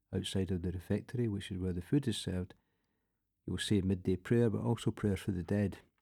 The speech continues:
particularly monks of the order. And you might find this a little alarming, but very often in these monasteries,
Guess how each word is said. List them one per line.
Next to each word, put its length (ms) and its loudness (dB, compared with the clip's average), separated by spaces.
particularly 420 0
monks 260 2
of 80 0
the 100 2
order. 300 2
And 320 6
you 60 4
might 240 4
find 260 6
this 200 2
a 40 2
little 300 0
alarming, 540 8
but 80 2
very 280 6
often 320 4
in 60 4
these 180 4
monasteries, 800 2